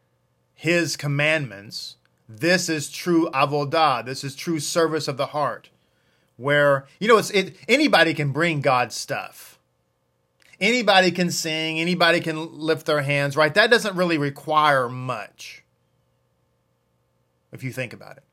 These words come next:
Anybody can write a check and whatever. That doesn't require a lot. But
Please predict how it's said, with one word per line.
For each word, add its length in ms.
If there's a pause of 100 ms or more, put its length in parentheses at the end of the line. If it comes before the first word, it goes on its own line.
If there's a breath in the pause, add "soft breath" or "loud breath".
(720)
Anybody 340
can 140
write 180
a 60
check 480
and 140
whatever. 500 (1600)
That 140
doesn't 200
require 480
a 80
lot. 400
But 400